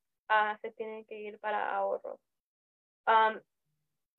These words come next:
so, a-, aquí abajo tengo un enlace de, de una calculadora que podamos usar dependiendo de, you know, cada quien puede usar la calculadora para poder calcular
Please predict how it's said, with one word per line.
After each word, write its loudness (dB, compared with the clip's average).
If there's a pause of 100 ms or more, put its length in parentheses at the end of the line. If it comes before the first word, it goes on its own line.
(100)
so, 8
a-, 4
aquí 4
abajo 8
tengo -2
un 2
enlace 4
de, -2 (600)
de 6
una 4
calculadora 6
que 0
podamos 0
usar 2
dependiendo -8
de, -6
you 2
know, 0 (100)
cada 6
quien -6
puede 2
usar 2 (540)
la 6
calculadora 4
para 4
poder -2
calcular 2